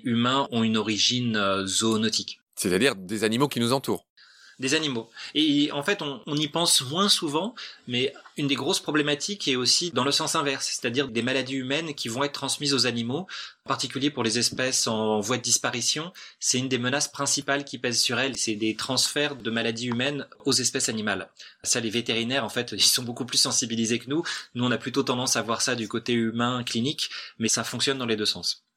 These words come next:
Speaker 1: Et donc, au niveau de l'histoire humaine, à partir du moment où il y a eu les domestications, ça a été une mise en contact forte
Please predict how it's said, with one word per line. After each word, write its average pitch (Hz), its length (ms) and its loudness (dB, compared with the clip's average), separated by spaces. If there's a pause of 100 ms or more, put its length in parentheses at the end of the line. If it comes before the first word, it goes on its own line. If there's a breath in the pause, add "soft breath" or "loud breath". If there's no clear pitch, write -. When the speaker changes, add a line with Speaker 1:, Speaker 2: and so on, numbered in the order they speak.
(480 loud breath)
Speaker 1:
Et 135 60 -2
donc, 135 180 0
au 143 60 4
niveau 135 320 4
de 113 80 0
l'histoire 120 400 2
humaine, 131 380 -2 (340 loud breath)
à 101 80 -2
partir 120 280 0
du 131 60 4
moment 131 180 0
où 139 40 4
il 131 60 4
y - 20 4
a 120 40 6
eu - 20 4
les 110 100 4
domestications, 123 800 0
ça - 180 4
a 110 60 2
été 117 260 2
une 123 180 2
mise 131 240 2
en 127 80 2
contact 123 640 -4
forte - 600 0